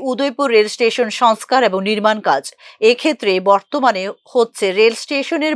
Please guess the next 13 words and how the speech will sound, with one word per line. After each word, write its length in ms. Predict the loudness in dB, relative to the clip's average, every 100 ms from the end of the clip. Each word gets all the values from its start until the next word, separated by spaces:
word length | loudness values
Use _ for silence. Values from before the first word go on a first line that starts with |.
| 2
বাউন্ডারি 400 | 0 -2 -8 -6
ওয়ালের 360 | -2 0 -2 -6
নির্মাণ 320 | -8 -4 -4 -6 0
কাজ, 180 | 0 0 -8 _ -20 -20 _ -4
কিন্তু 320 | -4 0 0 0 0 0
আচমকা 440 | -2 -8 0 2 2 0
উদয়পুর 360 | -4 -4 -2 0 0
রেল 120 | 0 -2
স্টেশনের 480 | -6 -4 -4 -2 2 2
বাউন্ডারি 480 | 2 0 -4 -4 -2
ওয়ালের 320 | 0 0 0 -6 -8
নির্মাণ 320 | -2 0 0 0
কাজ 200 | 2 2